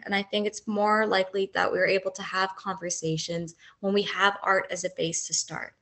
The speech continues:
Now, art, again, is one of those things that should not just be limited to these gallery walls, art is an amazing way for us to engage with others. So I've been able to have cri-,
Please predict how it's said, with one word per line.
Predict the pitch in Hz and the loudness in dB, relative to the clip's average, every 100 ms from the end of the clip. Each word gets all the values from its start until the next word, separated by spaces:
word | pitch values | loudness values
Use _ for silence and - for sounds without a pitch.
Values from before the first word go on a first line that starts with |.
| _ _ _ _ _ _ _ _ _ _ _ _ _ _ _ - - - - | _ _ _ _ _ _ _ _ _ _ _ _ _ _ _ -20 -18 -14 -6
Now, | 220 220 - - | 2 4 6 10
art, | 254 262 - | 12 12 8
again, | 208 220 220 226 | 6 8 8 8
is | - 202 202 202 | 6 6 6 4
one | 214 | 4
of | 214 | 8
those | 208 214 | 6 6
things | - 202 202 208 208 | 4 4 4 2 6
that | 196 - | 6 6
should | - | 4
not | 208 196 | 6 6
just | 202 196 | 4 -2
be | 208 | 2
limited | 185 185 185 185 180 - - | 4 6 6 4 4 -2 -2
to | 185 185 180 170 170 - - | 0 2 2 0 -2 -10 -10
these | 180 180 | -6 -4
gallery | 190 175 180 175 165 | 2 4 4 2 -2
walls, | 160 160 - - - - - - - - _ 233 | -2 -2 -2 -6 -12 -16 -18 -18 -20 -20 _ 8
art | 262 | 8
is | 240 226 | 8 4
an | 226 | 4
amazing | 220 214 226 214 | 4 2 0 0
way | 202 202 | 0 0
for | 190 - | -2 2
us | 190 - | 2 0
to | - 202 | -2 0
engage | 190 185 185 190 | 0 0 0 0
with | 190 185 | -4 -6
others. | - 196 - - 226 - - - - - | -4 -4 -4 -8 -8 -10 -12 -20 -20 -8
So | - 226 | 0 6
I've | 202 226 | 6 8
been | 233 | 8
able | 233 240 | 6 4
to | 233 | 2
have | 220 214 - | 4 4 2
cri-, | 214 214 | 2 2